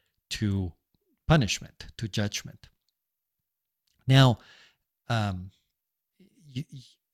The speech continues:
you might be thinking, "Hey, what is this, what is this about? You know, people who did good, people who did evil, I thought it was all about believing in Christ." But this is why we can't, you know, we have to kind of read the book in order and understand the context.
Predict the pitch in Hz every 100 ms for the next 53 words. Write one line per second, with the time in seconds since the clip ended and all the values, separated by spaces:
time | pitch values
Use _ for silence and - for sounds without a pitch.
0 | _ 135 151 156 151 156 - 131 104 170
1 | 120 - - - - - 131 165 170 165
2 | 160 - - 147 117 147 180 170 - 170
3 | 151 151 160 180 104 127 127 143 147 123
4 | 131 127 107 131 127 135 127 120 123 120
5 | - 127 120 143 117 - 131 120 110 120
6 | 117 117 107 110 110 110 104 - 139 127
7 | - - - - - _ - - _ _
8 | 175 143 202 208 190 151 127 123 123 120
9 | 110 - _ _ _ _ - 120 135 -
10 | 170 - _ _ _ 139 143 123 - _
11 | _ _ _ 208 139 - 127 139 160 170
12 | - - 175 170 165 - _ _ _ _
13 | _ 143 131 113 147 147 127 139 139 113
14 | 110 120 135 120 113 104 - 110 101 -
15 | 113 110 135 -